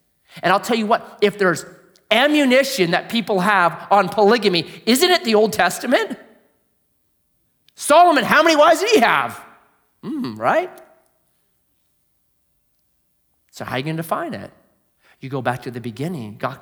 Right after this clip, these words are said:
back to God's design, to Genesis chapter two. One man, one woman, one life forever. That's the way it's supposed to be, right?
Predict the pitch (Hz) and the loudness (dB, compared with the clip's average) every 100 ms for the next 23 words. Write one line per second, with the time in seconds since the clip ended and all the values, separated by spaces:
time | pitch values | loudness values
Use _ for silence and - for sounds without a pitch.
0 | _ - 135 127 120 117 120 - 127 151 | _ -8 -6 -6 -8 -6 -6 -8 -4 -2
1 | 170 113 - - 139 117 139 135 - 123 | -2 -6 -12 -14 -12 -8 -8 -6 -10 -12
2 | - 156 135 - 131 - 220 120 - - | -8 -4 -4 -6 -12 -10 -8 -10 -14 -14
3 | 117 143 147 135 131 147 - 110 127 143 | -6 -4 -4 -4 -6 -8 -14 -8 -4 -4
4 | 127 127 135 131 - _ 113 147 143 120 | -4 -6 -6 -8 -14 _ -4 -2 0 -2
5 | 120 120 - _ _ - 107 - - - | -2 -6 -20 _ _ -20 -12 -12 -14 -20
6 | _ - 120 165 - 117 107 104 - - | _ -8 -4 -4 -6 -12 -12 -12 -16 -18
7 | - - - - 73 _ _ _ _ _ | -20 -20 -20 -20 -20 _ _ _ _ _
8 | _ _ _ _ _ - 262 | _ _ _ _ _ -14 -14